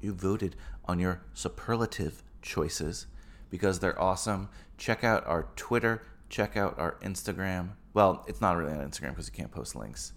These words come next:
It might be in the bio, though. But check out our Facebook. The links are definitely there. And vote, vote, vote. So many great categories. And after this episode, I'm gonna break down some of the categories. So you want to listen for that because we're picking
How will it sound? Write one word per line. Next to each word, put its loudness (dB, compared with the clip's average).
It -2
might 2
be -2
in -2
the -4
bio, -4
though. -8
But -10
check 2
out 6
our 2
Facebook. -2
The -2
links 0
are 0
definitely -2
there. 0
And -4
vote, 4
vote, -2
vote. 0
So 0
many 2
great 0
categories. 2
And -4
after -2
this -4
episode, -4
I'm -2
gonna -4
break -4
down 2
some 2
of 0
the -4
categories. -4
So -4
you -2
want -4
to -2
listen -2
for -10
that 4
because -2
we're 2
picking -4